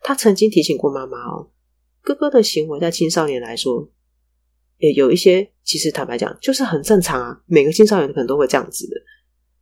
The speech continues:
或者说在那个时候的背景之下呢，他会有这些，呃，反应其实也很正常。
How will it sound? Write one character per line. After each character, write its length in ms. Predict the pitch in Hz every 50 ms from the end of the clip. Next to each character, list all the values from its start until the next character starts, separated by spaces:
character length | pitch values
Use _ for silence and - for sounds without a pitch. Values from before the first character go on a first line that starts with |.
| _ _ _ _ -
或 100 | 170 170
者 80 | 165
说 160 | 160 - 170
在 140 | 165 - 208
那 120 | 190 208 208
个 160 | 180 160 156
时 140 | - - 147
候 180 | 151 175 151
的 240 | 143 135 135 123 117
背 140 | - - 170
景 160 | 151 - - -
之 140 | - 135 135
下 220 | - - 139 117
呢， 160 | 110 - -
他 160 | - - 156
会 140 | 160 - 170
有 100 | 147 117
这 140 | 113 - 151
些， 340 | 143 147 139 135 135 147 - _ _ _ _ _ _ _ _
呃， 120 | - 139 127 120 - _ _ _ _ _ _ _ _ _ _ _ _ _ _ - -
反 220 | - - - - -
应 140 | 160 160 135
其 140 | - 139
实 100 | 127 139
也 100 | 139 135
很 140 | 131 - -
正 180 | - - 123 -
常。 160 | - - -